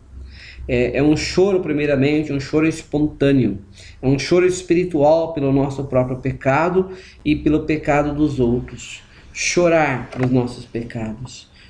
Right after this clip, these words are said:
Chorar por causa dos pecados dos outros. Hoje nós choramos, ah, pelos tempos difíceis que vivemos. Quanto não tem chorado por causa do covid?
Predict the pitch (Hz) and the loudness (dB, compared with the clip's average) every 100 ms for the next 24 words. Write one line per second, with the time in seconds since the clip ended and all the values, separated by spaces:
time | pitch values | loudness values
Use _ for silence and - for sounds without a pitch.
0 | - - - 175 175 180 180 175 170 160 | -18 -6 0 2 2 0 -2 -4 -2 -2
1 | - 165 160 156 151 156 135 135 135 - | -2 -4 0 0 2 0 2 2 2 -4
2 | - - - - - - - 147 160 165 | -10 -12 -12 -14 -12 -10 -2 0 2 2
3 | 165 - 160 151 151 156 - - - - | 0 0 0 2 2 0 -2 -10 -14 -16
4 | _ 143 139 139 135 156 151 - 156 156 | _ 0 2 2 2 0 0 0 0 0
5 | 151 160 160 - 196 196 180 - 147 135 | 0 0 0 0 0 0 -6 -4 0 2
6 | 113 117 117 120 - - 180 208 185 170 | 2 2 0 -2 -2 0 2 0 -2 0
7 | 170 175 175 180 180 175 165 165 175 175 | 0 0 -2 -2 -2 -4 -2 -2 0 0
8 | 156 180 208 185 - | 2 2 0 -2 -10